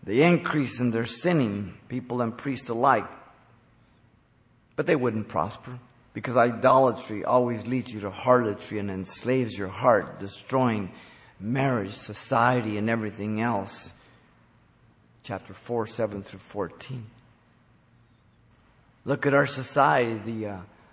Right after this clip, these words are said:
the corruption, the, uh, pornography industry, and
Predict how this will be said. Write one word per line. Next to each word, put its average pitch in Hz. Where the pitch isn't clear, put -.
the 110
corruption, 113
the, 95
uh, 52
pornography 117
industry, 101
and 73